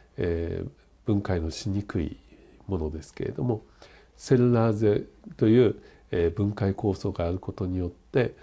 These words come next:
分解することができます。ということは、えー、もしシロアリが存在しても、この、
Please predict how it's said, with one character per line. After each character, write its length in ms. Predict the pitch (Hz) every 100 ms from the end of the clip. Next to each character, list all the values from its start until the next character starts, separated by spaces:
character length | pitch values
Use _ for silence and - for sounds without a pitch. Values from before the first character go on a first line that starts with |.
| - - _
分 160 | 107 98
解 180 | - 80
す 160 | -
る 60 | 82
こ 140 | -
と 100 | -
が 120 | 165
で 120 | 104 71
き 140 | -
ま 100 | -
す。 180 | - - _ _ _ _ _ - - _ _ _ - _ _ _
と 100 | -
い 40 | 151
う 60 |
こ 100 | 147
と 140 | 143 135
は、 160 | 123 - - - _ _ _ _ _ -
え 640 | 85 85 82 - - - - 269 -
ー、 20 |
も 180 | 269 151
し 360 | - - 95 -
シ 240 | - - 131
ロ 140 | 123
ア 60 | 113
リ 100 | 110
が 100 | 98
存 300 | - 120 110
在 220 | 110 98
し 60 | -
て 140 | 110
も、 320 | 120 127 - - _ _ _ _ _ -
こ 100 | 110
の、 220 | 95